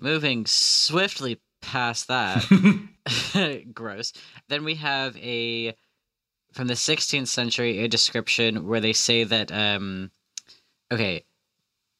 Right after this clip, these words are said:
Speaker 1: that the, the flesh was not true flesh, but was more like the flesh of a crab.
Speaker 2: What's that?
Speaker 1: So
Speaker 2: That's, that's crab slander. How is a crab supposed to feel when they hear that?
Speaker 1: <laughs> Well, I think it's more that, like,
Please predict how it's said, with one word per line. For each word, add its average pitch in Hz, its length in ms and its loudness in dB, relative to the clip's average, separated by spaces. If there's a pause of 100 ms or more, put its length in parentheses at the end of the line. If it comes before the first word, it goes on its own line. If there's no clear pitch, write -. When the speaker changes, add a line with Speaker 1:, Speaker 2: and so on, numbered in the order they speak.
(220)
Speaker 1:
that 123 360 0
the, 117 400 0
the 107 200 0
flesh - 720 0
was 120 200 -4
not 117 360 0
true 135 360 0
flesh, 147 420 0
but 107 160 -4
was 110 200 -4
more 113 260 -2
like 113 220 -2
the 107 100 -8
flesh - 640 -2
of 107 80 -2
a 98 80 -4
crab. 78 720 -2 (1080)
Speaker 2:
What's 180 260 4
that? 233 240 6
Speaker 1:
So 104 320 2
Speaker 2:
That's, - 360 2
that's - 460 0 (120)
crab 143 280 6
slander. 101 640 0 (140)
How 147 160 4
is 214 80 0
a 226 40 2
crab 175 300 4
supposed - 280 0
to 120 60 -2
feel 107 220 2
when 107 120 -2
they 110 100 0
hear 113 180 4
that? 101 260 2 (480)
Speaker 1:
<laughs> 277 200 -12
Well, 226 100 -2
I 233 60 0
think 233 200 -4
it's 233 160 -6
more 208 160 -4
that, 208 160 -2
like, 190 280 0